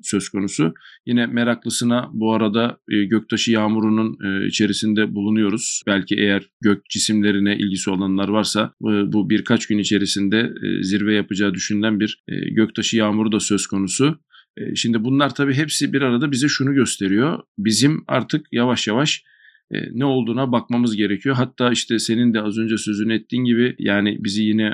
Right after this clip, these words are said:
Ajan Smith'le Morpheus'un konuşmasına götürüyor. Yani bizi, e, virüs davra-, virüs gibi davrandıran yani bir başka kaynağa gidip orayı da yok etme yöntemi de seçenekler arasında haliyle. Bu arada şunu da eklemek istiyorum Halil. Ya, Europa konusu gündeme geldiği için Jüpiter'in uyduları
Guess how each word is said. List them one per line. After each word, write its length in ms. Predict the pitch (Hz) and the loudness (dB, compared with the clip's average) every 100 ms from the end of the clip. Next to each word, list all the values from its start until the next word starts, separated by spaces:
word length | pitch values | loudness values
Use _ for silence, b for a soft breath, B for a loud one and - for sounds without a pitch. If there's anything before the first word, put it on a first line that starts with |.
| - - | -6 -4
Ajan 280 | 104 107 | 0 2
Smith'le 500 | 104 - 113 - 107 | 2 0 0 0 0
Morpheus'un 500 | 107 107 - 110 127 | 2 0 0 -2 -2
konuşmasına 520 | 113 104 - 107 127 147 | -2 -2 -2 -2 2 2
götürüyor. 360 | 120 - 95 | 2 2 0
Yani 300 | 95 101 98 | 2 2 0
bizi, 200 | 95 104 | 0 0
e, 280 | 110 - 98 98 | 0 -4 -6 -2
virüs 380 | 104 127 - - | 0 0 -2 -2
davra-, 320 | 104 104 110 | 0 0 -2
virüs 260 | 110 131 131 | 0 0 0
gibi 180 | 110 104 | -2 2
davrandıran 580 | 104 104 104 113 147 - | 2 2 0 -2 -4 -4
yani 240 | 107 104 | -4 -2
bir 140 | 107 | 0
başka 340 | 107 - 131 120 | 0 -2 -2 -2
kaynağa 340 | 113 110 110 | 0 2 2
gidip 280 | 107 107 104 | 2 0 -2
orayı 240 | 113 123 | 0 2
da 180 | 113 98 - | 0 -4 -6
yok 260 | 110 120 120 | 0 2 2
etme 340 | 123 - 123 113 | -2 -2 -2 0
yöntemi 500 | 117 120 117 120 110 | 0 0 0 0 0
de 260 | 113 127 - | -2 -4 -8
seçenekler 600 | - 117 123 120 - 113 | -4 0 2 0 0 -2
arasında 500 | 107 101 - 98 101 | 0 0 -2 -2 -4
haliyle. 640 | 98 101 101 104 139 185 b b b - | -2 -2 0 2 0 -2 b b b -10
Bu 140 | 113 127 | 0 2
arada 380 | 160 165 175 156 - | 2 0 -4 -6 -8
şunu 360 | - - 131 151 | -6 0 0 0
da 140 | 165 | 0
eklemek 400 | - - 131 185 | 0 0 0 -2
istiyorum 380 | 156 - 127 135 | -6 0 0 2
Halil. 280 | 143 165 - - | 0 0 -2 -4
Ya, 140 | 101 - | -10 -4
Europa 440 | 117 123 113 120 | 0 0 0 -2
konusu 360 | - 120 120 120 | 0 -2 -2 -2
gündeme 320 | 120 120 117 | 0 2 2
geldiği 280 | 113 117 160 | 0 -2 -2
için 200 | 180 123 | -2 -2
Jüpiter'in 520 | 101 107 120 127 123 | 0 -2 0 2 2
uyduları 600 | 123 117 113 120 151 165 | 2 2 2 2 2 -2